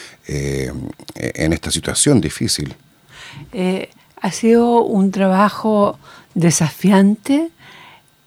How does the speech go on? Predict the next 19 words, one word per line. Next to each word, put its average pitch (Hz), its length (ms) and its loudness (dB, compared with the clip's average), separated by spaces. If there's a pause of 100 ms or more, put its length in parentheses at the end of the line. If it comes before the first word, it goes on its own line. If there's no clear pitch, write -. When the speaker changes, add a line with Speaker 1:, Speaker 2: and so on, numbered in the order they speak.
Speaker 2:
difícil, 175 920 0 (480)
eh, 156 760 2 (460)
y, 160 600 4
bueno, 170 480 0
y, 214 500 -2
y, - 120 -4
y - 40 4
marcado 180 480 2
por 196 160 0
un 170 140 2
gran 180 340 2
compromiso 185 960 2
por 202 220 0
el 170 120 2
mandato 165 540 2
que 170 80 -2
nosotros 160 400 -4
tenemos. 123 540 -4 (520)
Eh, 175 480 2